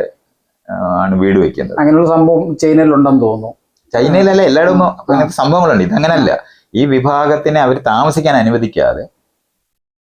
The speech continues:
Speaker 1: കുറേ വർഷം, എന്ന് പറഞ്ഞാൽ ഒരു, ഒരു പത്ത് മുന്നൂറ് വർഷം മുമ്പ് തൊട്ട് അവര് ഈ
Speaker 2: ഉം.
Speaker 1: നദിയുടെ മുകളില്
Speaker 2: ആ, വെള്ളത്തിന്
Speaker 1: തട്ടുണ്ടാക്കി
Speaker 2: ആ.
Speaker 1: അതിലാണ്. അപ്പൊ കുട്ടിക്കാലത്ത് തന്നെ കുഞ്ഞുങ്ങളെല്ലാം,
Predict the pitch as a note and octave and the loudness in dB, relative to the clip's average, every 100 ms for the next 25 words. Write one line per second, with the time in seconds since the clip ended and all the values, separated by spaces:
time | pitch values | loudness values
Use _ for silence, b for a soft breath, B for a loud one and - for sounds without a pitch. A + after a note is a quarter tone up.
0 | _ _ _ _ _ _ B2+ C3 E3+ D#3 | _ _ _ _ _ _ -2 0 2 0
1 | - F3 A2 G2 A#2 C#3 D3 C#3+ D3+ C#3+ | -2 -2 -2 -2 -2 0 0 2 2 0
2 | C3 C#3 C3 - A#2+ B2+ C#3 - - B2 | 0 0 -2 -4 -4 0 0 -2 -6 -4
3 | C3 C#3+ C3 D3+ C3+ B2+ B2+ A2+ A2 G2+ | -2 0 -2 -2 0 2 2 0 0 0
4 | G2 G#2+ _ _ _ _ - F#2+ G2+ F#2+ | 0 -2 _ _ _ _ -4 -2 0 -2
5 | - _ _ _ _ _ G2+ A2 B2 B2+ | -4 _ _ _ _ _ -2 0 0 2
6 | G2 F#2+ F#2 G#2 - _ _ _ _ _ | 0 0 0 -2 -6 _ _ _ _ _
7 | _ _ B2+ B2+ C3 C3 C3+ C3 B2 C3+ | _ _ -6 -4 -2 -2 0 0 0 0
8 | C3+ A2 G#2+ A#2+ G#2 G2 F2 C2+ F#2 C3+ | 2 0 0 0 2 2 0 -2 -4 -4
9 | C3+ _ _ _ _ _ - B2+ E3 F3+ | -8 _ _ _ _ _ -10 -4 0 2
10 | F3+ F3 F3 E3 D#3+ D3 C#3 D3 D3+ B2+ | 2 2 2 0 0 0 0 0 0 2
11 | C3 C#3 C#3+ C3+ | 2 0 -2 -6